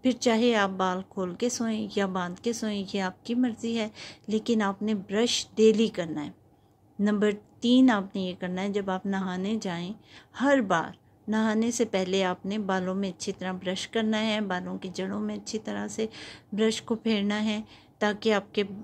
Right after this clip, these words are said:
सर में जो है ब्लड सर्कुलेशन इक्वल हो जाए। उसके बाद आप नहाने जाएं। नहाने के बाद आपने टॉवल को गीले बालों में अच्छी तरह से लपेट के रखना है, कम से के-, कम पन्द्रह से बीस मिनट। इससे ये होगा कि आपके बाल थोड़े से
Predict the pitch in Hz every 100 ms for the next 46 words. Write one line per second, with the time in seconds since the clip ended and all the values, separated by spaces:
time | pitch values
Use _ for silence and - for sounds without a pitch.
0 | - - - 190 190 185 - 196 196 196
1 | 202 202 185 185 190 185 180 - 196 196
2 | 190 196 190 214 202 190 - 220 233 220
3 | 220 220 - - - 226 220 233 214 208
4 | 202 208 202 202 190 208 220 226 226 -
5 | - - 202 214 220 233 254 247 208 180
6 | 185 - - 202 208 208 214 208 - 202
7 | 190 214 220 214 196 202 196 202 190 185
8 | 180 196 262 - - - - 220 - 233
9 | 220 208 208 208 208 208 185 - 208 196
10 | 190 208 214 208 202 208 220 220 214 -
11 | 214 208 202 226 220 190 190 190 196 170
12 | 160 - 185 180 - 220 220 - 226 233
13 | 214 214 220 220 202 - 196 185 180 190
14 | 208 190 -